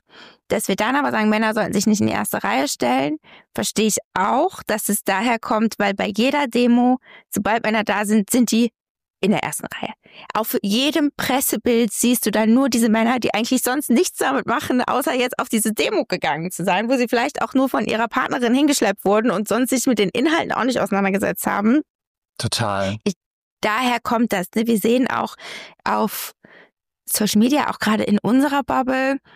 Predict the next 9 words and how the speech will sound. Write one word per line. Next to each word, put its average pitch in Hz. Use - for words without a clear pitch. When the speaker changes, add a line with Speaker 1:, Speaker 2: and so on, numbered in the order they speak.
Speaker 1:
man 214
sieht -
Menschen 208
und -
vor -
allem -
auch 190
cis-hetero 208
Männer, 240